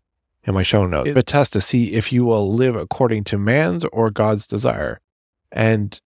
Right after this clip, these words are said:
you've embraced the deception so much that you're now actively engaged in a campaign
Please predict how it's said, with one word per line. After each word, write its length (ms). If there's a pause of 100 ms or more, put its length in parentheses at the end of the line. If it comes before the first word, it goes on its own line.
(200)
you've 580 (160)
embraced 560
the 120
deception 580
so 300
much 320
that 160
you're 180
now 560 (160)
actively 500
engaged 800
in 160
a 60
campaign 600